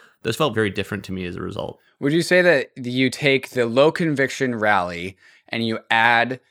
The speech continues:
Speaker 2: time, research, thought, and effort onto the good ideas of the low conviction rally. Maybe also you add a bear market, and then at the under end of those things, the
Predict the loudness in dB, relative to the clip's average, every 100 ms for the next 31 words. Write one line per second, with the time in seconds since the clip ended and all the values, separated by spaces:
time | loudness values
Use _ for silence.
0 | _ _ _ -6 2 2 4 0 -2 -2
1 | -2 -2 -2 -2 -6 0 2 2 -2 -10
2 | -4 -2 -2 -4 -6 -8 -8 -6 -6 -8
3 | -10 -4 0 0 -2 -4 -2 0 0 -2
4 | -6 -6 -6 -8 -8 -8 -8 -8 -6 -4
5 | -6 -8 -4 -2 0 0 -2 -4 -4 -4
6 | 2 4 4 2 -2 -4 -6 -6 -10 -8
7 | -6 -6 -6 -6 -4 -2 -2 -2 -4 -6
8 | -6 -6 -6 -8 -8 -6 -6